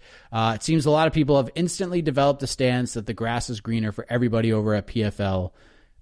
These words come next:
but is this really true? So I don't know, honestly, about the dollar numbers, but I'm sure it's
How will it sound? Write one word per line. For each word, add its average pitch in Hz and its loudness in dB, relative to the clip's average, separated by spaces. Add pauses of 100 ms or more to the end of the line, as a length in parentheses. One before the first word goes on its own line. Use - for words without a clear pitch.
but 107 0
is 107 0
this 104 -4
really 92 2
true? 71 -6 (840)
So 123 0 (460)
I 135 4
don't 147 2
know, 123 0 (400)
honestly, 170 0 (120)
about 117 0
the 120 -6
dollar 117 0
numbers, 156 0
but 120 -2 (720)
I'm 143 0
sure 151 2
it's - 0